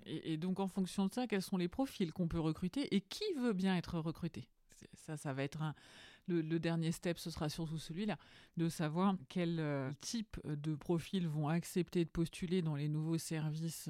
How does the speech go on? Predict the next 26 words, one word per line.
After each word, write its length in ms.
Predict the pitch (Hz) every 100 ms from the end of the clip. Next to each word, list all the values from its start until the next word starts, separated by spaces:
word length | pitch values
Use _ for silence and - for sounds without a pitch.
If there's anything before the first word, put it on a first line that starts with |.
| 147
aide 180 | 156 151
et 100 | 160
soins 360 | - 165 165
ou 160 | 160 156
aide 160 | 147 147
et 80 |
accompagnement, 800 | 135 139 139 151 139 139 139 190 277
euh, 60 | -
en 180 | 160 151
fonction 480 | 156 151 - 170
de, 140 | 156 143 - -
de, 160 | 139
de 180 | 165 151
ce 100 | 131
qui 120 | -
aura 220 | 139 131 120
été, 320 | 127 151 147
euh, 360 | 139 135 139
ce 100 | 143
qui 120 | - 160
aura 140 | 143
été 180 | 143 139
choisi 400 | - 156 143 156
par 200 | 151 143
les 120 | 131
services. 520 | - 135 147 202 -